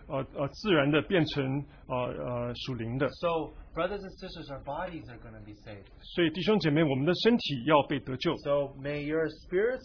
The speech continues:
Speaker 2: soul, and body be preserved complete without blame at the coming of our Lord Jesus Christ.
Speaker 1: 所以当，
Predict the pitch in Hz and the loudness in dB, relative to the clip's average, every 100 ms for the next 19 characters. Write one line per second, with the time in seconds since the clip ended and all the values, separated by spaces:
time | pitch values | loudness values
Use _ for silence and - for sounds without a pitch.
0 | 220 214 190 170 170 170 160 156 151 135 | -2 0 0 0 2 0 -4 -8 -8 -2
1 | 160 156 165 143 - 196 165 127 131 - | -2 -4 -8 -10 -6 -4 -4 -4 -10 -4
2 | 147 143 151 147 120 113 117 - 131 135 | -4 -2 -4 -6 -8 -14 -16 -16 -14 -14
3 | 131 120 117 113 110 110 104 107 104 - | -14 -10 -8 -8 -10 -12 -14 -14 -16 -10
4 | 123 101 - - - - - 180 160 156 | -8 -8 -12 -16 -14 -14 -2 2 2 4
5 | 185 | 4